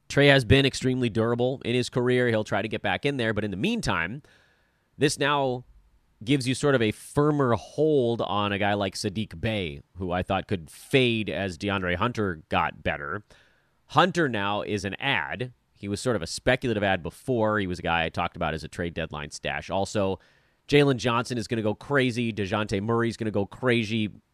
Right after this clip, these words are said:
Crazy. Uh, Bogdan Bogdanovic is gonna go crazy. Hunter's gonna be okay. Bey's gonna be okay. Clint Capella's on a minutes cap right now.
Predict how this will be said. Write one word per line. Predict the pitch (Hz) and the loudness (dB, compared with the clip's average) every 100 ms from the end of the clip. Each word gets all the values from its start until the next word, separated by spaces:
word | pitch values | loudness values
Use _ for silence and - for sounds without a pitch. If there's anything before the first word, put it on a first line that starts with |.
| - | -12
Crazy. | - 143 127 78 82 _ _ _ _ | -4 -2 -2 -6 -10 _ _ _ _
Uh, | 92 92 | -4 2
Bogdan | 127 156 139 127 | 4 6 4 4
Bogdanovic | 123 123 120 117 113 | 2 4 2 2 0
is | 110 | -4
gonna | 98 113 | -2 -2
go | 110 | 0
crazy. | 107 117 110 101 110 | -2 0 0 0 -2
Hunter's | 101 - 131 131 123 | -2 0 -2 0 -4
gonna | - 120 | -2 -2
be | 117 | 0
okay. | 113 110 127 117 110 | 0 0 2 2 2
Bey's | 95 - 120 127 127 | -2 0 2 4 2
gonna | 107 117 | 0 0
be | 117 | 2
okay. | 107 104 113 104 104 - _ _ _ _ _ | 0 2 0 0 -2 -6 _ _ _ _ _
Clint | - 226 | 2 2
Capella's | - - 190 220 | 4 6 6 8
on | 190 | 6
a | 151 | 4
minutes | 160 208 - | 4 4 2
cap | 240 214 | 0 2
right | 214 208 196 | 4 4 4
now. | 208 233 240 | 2 2 -2